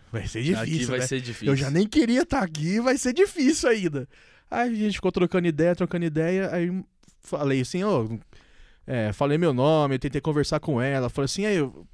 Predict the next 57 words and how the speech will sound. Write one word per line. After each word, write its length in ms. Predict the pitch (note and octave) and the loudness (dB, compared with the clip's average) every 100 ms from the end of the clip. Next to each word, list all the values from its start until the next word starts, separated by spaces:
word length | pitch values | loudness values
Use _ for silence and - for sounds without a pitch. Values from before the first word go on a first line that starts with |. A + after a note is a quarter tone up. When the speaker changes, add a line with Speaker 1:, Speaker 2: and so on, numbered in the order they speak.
| - | -6
Speaker 1:
quer 140 | D3 | -2
dançar, 600 | D#3+ C3+ - B2+ E3+ E3 | 0 0 -2 -4 -2 -2
né?" 140 | C3+ B2+ | -2 -4
Que 60 | |
tá 100 | A#2+ | -6
certo, 300 | A2 A#2+ A#2+ | -6 -6 -4
né? 60 | A#2+ | -4
A 20 | |
gente 80 | A#2+ | -4
tava 100 | B2+ | -4
comendo 200 | C3 B2 | -4 -4
sopa. 240 | - C3+ C#3+ | -4 -4 -4
Falei 100 | D#3 | -4
assim, 80 | C#3+ | -4
"Não, 160 | C#3 D3 | -4 -4
não 100 | D#3 | -6
quero, 200 | G#2 G#2 | -6 -6
obrigado." 360 | G2+ F#2+ F2 - _ - | -8 -10 -14 -20 _ -6
Speaker 2:
Ô, 160 | C3+ | -4
louco. 440 | F3 A2+ G2 A#2 G2 | -4 -6 -8 -10 -14
Speaker 1:
Aí 60 | - _ _ E3 | -18 _ _ -8
eu 60 | |
falei 120 | F#3 | -6
assim, 160 | F#3 G#3+ | -4 -2
"Beleza." 420 | B3 D#4 B3+ G#3+ | -2 0 0 0
Aí 60 | A3+ | -4
eu 80 | G#3+ | -6
fiquei 240 | - G#3 | -8 -4
tentando 480 | G3 F#3+ G3+ G3 F#3+ | -2 -2 0 0 -2
desenro-, 560 | D#3 F#3+ F#3+ F#3 D3 C#3+ | -2 0 0 -2 -4 -6
desenrolar, 760 | C#3+ F#3 F3+ E3+ F#3 A#3 B3 | -4 -2 0 0 0 0 0
nada 180 | G#3+ G#3 | 0 0
aconteceu. 400 | G3 G3+ F3+ A3 | 0 -2 -2 -4
Eu 40 | A3+ | -4
falei 160 | A#3 | -4
assim, 180 | - G#3+ | -2 -2
"Ah, 160 | G#3+ A3+ | 0 2
eu 100 | F#3+ | 2
tô 140 | G#3 | 0
indo 140 | G3+ G#3 | 0 0
lá 120 | G#3+ | 0
pegar 200 | G#3+ G#3 | 0 -2
uma 140 | G#3+ | -4
ce-, 200 | - - - | -6 -10 -6
uma 280 | F#3 F3 F3 | -4 -2 0
bebida, 360 | G#3 F#3 C#3+ | 0 0 -2
você 140 | - B2+ | -4 -4
quer?" 320 | G#3+ F3 - _ _ _ _ _ | -2 -2 -6 _ _ _ _ _
Eu 80 | F3+ | -4
falei 100 | G3+ F#3+ | -2 0
assim, 100 | A3 | 2
"Não, 140 | A#3+ | 2
não, 120 | A#3 | 2
obrigado, 300 | G#3+ A3 G3+ | 2 0 0
não 60 | F#3+ | -2
quero 200 | G#3+ G3 | -2 0
não." 180 | D#3 | -2